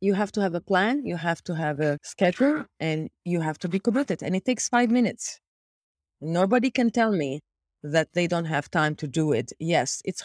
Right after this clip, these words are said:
hard when you're a mother with kids. Special, uh, it's hard. And they working or not working, kids are a lot of work. But still, you have to make time for yourself,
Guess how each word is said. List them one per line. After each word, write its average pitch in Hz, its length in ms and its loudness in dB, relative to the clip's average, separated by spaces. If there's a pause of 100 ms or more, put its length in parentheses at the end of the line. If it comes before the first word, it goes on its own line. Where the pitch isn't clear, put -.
hard 202 220 2
when 196 180 0
you're 170 160 0
a 160 60 -2
mother 160 580 0
with 147 180 -6
kids. - 480 -4 (680)
Special, - 600 -2
uh, 165 60 0
it's 185 240 -4
hard. 117 400 -2 (500)
And 160 180 -4
they 156 100 2
working 175 580 -2
or 147 140 -4
not 160 240 0
working, 160 460 -4 (200)
kids 226 300 -2 (100)
are 160 140 4
a 151 60 4
lot 151 280 0
of 160 80 0
work. 143 460 -4 (420)
But 156 260 -4
still, 196 500 -2 (380)
you 160 220 -8 (240)
have 180 280 -2
to 170 100 -4
make 160 340 -4
time 151 320 0
for - 200 -6
yourself, 131 440 -4